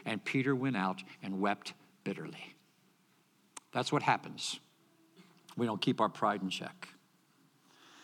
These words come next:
Here's the best reason to keep evaluating ourselves,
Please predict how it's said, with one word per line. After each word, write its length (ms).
Here's 280
the 80
best 360
reason 400
to 80
keep 220
evaluating 800
ourselves, 760